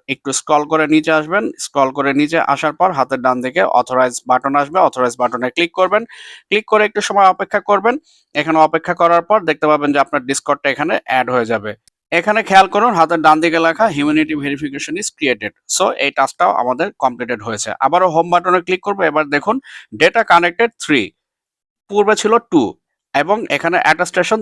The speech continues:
দুইটা, অর্থাৎ আমরা কিন্তু আমাদের Twitter এবং Discord আমরা কিন্তু অ্যাটেস্টেশন কমপ্লিট করেছি।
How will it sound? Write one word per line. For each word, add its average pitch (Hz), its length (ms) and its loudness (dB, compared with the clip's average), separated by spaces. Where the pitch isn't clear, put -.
দুইটা, 147 240 2
অর্থাৎ 151 200 -2
আমরা 151 240 0
কিন্তু 175 240 -2
আমাদের 165 220 0
Twitter 180 320 0
এবং 151 160 2
Discord 190 560 2
আমরা 175 220 2
কিন্তু 190 220 0
অ্যাটেস্টেশন 160 540 0
কমপ্লিট 139 380 -2
করেছি। 110 300 -2